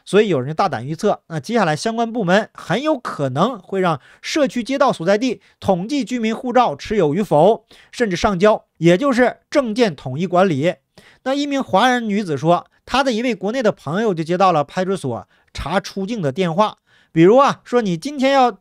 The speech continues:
坐飞机了，你提前一天就会接到派出所的电话，就会详细的问你要去哪里、何时回来。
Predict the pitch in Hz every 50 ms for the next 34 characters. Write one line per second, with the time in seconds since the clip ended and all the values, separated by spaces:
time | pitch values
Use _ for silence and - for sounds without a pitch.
0 | _ _ _ _ 269 254 208 262 247 214 254 262 262 - - - _ _ - 139
1 | 131 127 - 214 208 180 208 226 233 - 214 202 190 185 208 170 175 151 - 196
2 | 202 202 208 175 - - _ _ _ _ _ - 208 196 165 - 135 120 131 135
3 | 185 175 175 165 196 196 170 - _ _ _ _ - 233 208 180 147 - - 156
4 | 143 160 208 277 254 - 311 302 226 208 185 226 208 170 143 143 156 170 - 214
5 | 165 160 185 208 175 143 123 - - 160 208 185 - 135 151 180 196 170 -